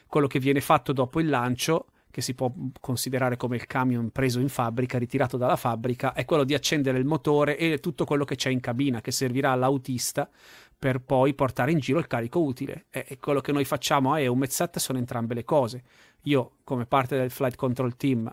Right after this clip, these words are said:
aiut-, con i miei colleghi gestiamo la parte della cabina, siamo gli autisti e ci prendiamo cura del mezzo, ma poi nel nostro vano carico, nel,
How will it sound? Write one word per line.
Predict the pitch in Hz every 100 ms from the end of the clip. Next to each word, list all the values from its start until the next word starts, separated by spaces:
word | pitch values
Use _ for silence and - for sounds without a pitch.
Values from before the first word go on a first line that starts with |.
| -
aiut-, | 123 131 131 -
con | - 127
i |
miei | 127
colleghi | - 131 156 131 120
gestiamo | 120 - 151 127
la | 120
parte | 123 139 127 131
della | 117 123 143 131
cabina, | 165 143 139 147
siamo | 175 131 123
gli | 120
autisti | 156 160 123 - -
e | 202 127
ci | - 135
prendiamo | 127 127 131 123
cura | - 131
del | 151 170
mezzo, | 131 120 117 156 - - - - - -
ma | 180 196
poi | 156 165
nel | 170 135
nostro | 135 143 - 135 120 - -
vano | 127 127 135
carico, | - 127 127 127 165 151
nel, | 123 120 120 120 120